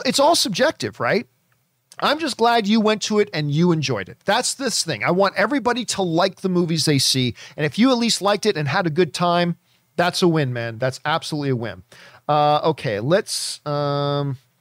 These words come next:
give me one second here as this seems to have frozen on me for a second. Um, this is frozen on me for a second. Give me a moment.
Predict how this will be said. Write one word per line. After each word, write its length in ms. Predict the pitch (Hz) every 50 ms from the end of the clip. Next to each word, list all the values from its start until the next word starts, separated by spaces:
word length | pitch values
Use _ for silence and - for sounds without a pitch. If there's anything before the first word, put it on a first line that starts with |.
| _ _ _ _ _ _ _ -
give 160 | - 175 175
me 120 | 175 175
one 400 | 170 147 147 170 180 185 190 196
second 520 | 175 - - - - 180 165 160 - 156 147
here 260 | 131 139 135 131 135
as 160 | 131 127 -
this 160 | 147 147 139
seems 380 | - - 151 147 147 147 139 -
to 140 | - 139 135
have 100 | 131 -
frozen 560 | - - - 156 160 165 156 139 143 131 127
on 240 | 127 123 120 117 117
me 160 | 110 113 110
for 280 | - - - 120 113
a 60 | 107 101
second. 640 | - - - 117 110 - - 107 110 135 156 - - _ _ _ _ _ _ _ _ _ _ _ _ _ _ _ _ -
Um, 800 | 120 120 120 120 120 123 123 123 123 120 123 120 120 120 120 117 - _ _ _ _ _ _ _ _ _ _ _ _ _ _ _ _ _ _ _ _ _ _ _ _ _ _ - - _ _ _ _ _ _ _ _ _ _ _ _ _ _ _ _ _ _ _ _ _ _ _
this 200 | - 160 180 -
is 120 | 208 185 -
frozen 500 | - - 208 220 226 214 202 - 170 165
on 160 | 151 147 143
me 80 | 143 135
for 180 | 127 - 131
a 60 | 120
second. 460 | 113 - - 110 101 92 - 98 - - _ _ -
Give 260 | - 165 185 202 185
me 220 | 185 185 185 185
a 80 | 185 180
moment. 580 | 180 180 185 180 160 143 101 - - - -